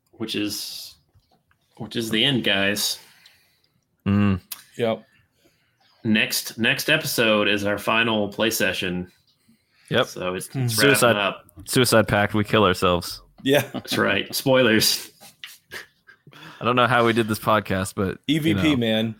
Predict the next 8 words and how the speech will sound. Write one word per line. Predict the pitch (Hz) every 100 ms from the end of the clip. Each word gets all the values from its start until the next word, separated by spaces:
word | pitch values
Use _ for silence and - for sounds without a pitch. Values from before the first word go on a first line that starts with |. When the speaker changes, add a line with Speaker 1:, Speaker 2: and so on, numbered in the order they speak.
| 123 -
Speaker 3:
Didn't | 127 131
you |
see | 135 139
White | 135 135
Noise? | 135 139 143 139 - _ _ _ _
Speaker 2:
<laughs> | _ _ _ _
I | 101 101 95 - _ _ - _ _
didn't. | 104 92 85